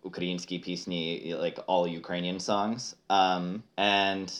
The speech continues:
you know, in, in the, in the full category of all songs, it's, uh, I'm looking at it right now, uh, we're at eight hundred and eighty-eight songs as of right now. Um, and, you know, you can click on the song title and,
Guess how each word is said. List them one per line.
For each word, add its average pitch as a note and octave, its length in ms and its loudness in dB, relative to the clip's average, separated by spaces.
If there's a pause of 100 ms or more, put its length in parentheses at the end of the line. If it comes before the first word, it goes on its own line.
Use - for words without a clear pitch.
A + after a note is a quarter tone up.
you A2 100 -2
know, G2 140 4
in, G#2+ 260 0
in A#2 160 2
the, A2 420 6
in A#2 80 2
the A2+ 160 4
full D3 220 8
category G#2+ 680 8
of F#2 100 2
all G2 220 6
songs, F#2 400 0
it's, - 340 -8 (220)
uh, F2+ 320 2 (180)
I'm F2+ 180 -6 (100)
looking G#2 220 -2
at F#2 60 4
it F2+ 60 4
right F2+ 160 0
now, F#2 180 4
uh, F2 380 0
we're F#2 100 0
at F#2 160 2
eight G#2+ 160 2
hundred G#2 240 2
and F#2+ 100 -2
eighty-eight F2+ 440 0
songs E2+ 420 -2
as E2+ 200 -4
of E2 100 -4
right E2+ 180 0
now. D#2+ 360 -6 (720)
Um, F#2+ 560 6 (240)
and, G2+ 440 2 (120)
you A2+ 100 0
know, G2+ 80 4
you A2 180 -2
can G#2 280 -2 (580)
click C3 220 4
on A#2 160 6
the A2 180 4
song G#2+ 300 4
title G#2 680 6
and, G2 840 -2